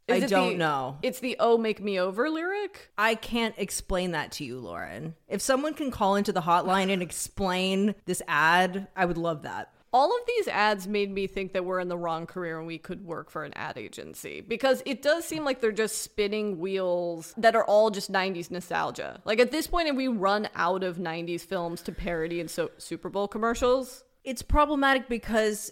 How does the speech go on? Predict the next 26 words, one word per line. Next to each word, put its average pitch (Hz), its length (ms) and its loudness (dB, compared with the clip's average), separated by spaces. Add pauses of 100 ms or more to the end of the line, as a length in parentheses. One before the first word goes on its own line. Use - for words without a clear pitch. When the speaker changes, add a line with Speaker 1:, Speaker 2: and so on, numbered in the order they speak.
(100)
Speaker 2:
it's 208 260 -2
all 202 200 2
about 233 280 4
getting 196 240 2
a 180 80 0
celebrity. 156 1040 -2
And 202 160 2
so 220 160 2
instead 220 340 2
of 233 80 0
just 254 220 -6
thinking 214 280 -4
of 196 100 -4
a 196 60 0
really 170 320 0
strong 165 460 -4
concept 165 520 -4
for 165 160 -2
an 151 120 -6
ad, 156 360 0
they 196 80 -2
have 185 180 -6
to 208 80 -4
build 165 500 -4
something 202 460 0
around 160 460 2